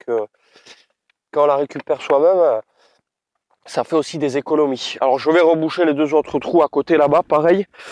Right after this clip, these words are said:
Alors, celle-là, elle est vraiment, euh, hyper pleine. Hop.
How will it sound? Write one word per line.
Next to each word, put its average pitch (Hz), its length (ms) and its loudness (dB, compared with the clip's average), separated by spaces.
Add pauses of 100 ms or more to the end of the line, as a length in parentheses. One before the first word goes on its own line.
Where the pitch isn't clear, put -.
(240)
Alors, 131 140 0
celle-là, 180 260 4
elle 175 60 6
est 151 40 4
vraiment, 156 480 4
euh, 135 60 2 (520)
hyper 170 320 0
pleine. 190 340 2 (1400)
Hop. - 100 0